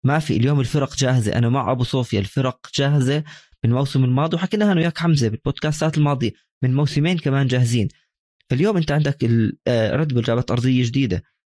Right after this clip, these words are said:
فاليوم فريق زي ويليامز، فريق كان كبير، هلأ فريق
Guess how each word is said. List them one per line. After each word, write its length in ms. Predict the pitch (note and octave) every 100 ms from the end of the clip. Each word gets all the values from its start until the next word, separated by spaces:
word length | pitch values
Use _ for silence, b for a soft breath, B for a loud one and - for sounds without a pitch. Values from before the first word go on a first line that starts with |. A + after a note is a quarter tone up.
| _
فاليوم 280 | G#2+ E3+ F#3
فريق 380 | A#2+ - C#3+ E3
زي 220 | B2 B2+
ويليامز، 600 | A#2 D3 A#2+ A2+ A#2 - -
فريق 360 | B2 C#3+ - - _ _ _ _ -
كان 200 | C3 B2+
كبير، 460 | - B2 A#2 A2 A#2+
هلأ 180 | A#2+
فريق 300 | A#2 A2+ A#2+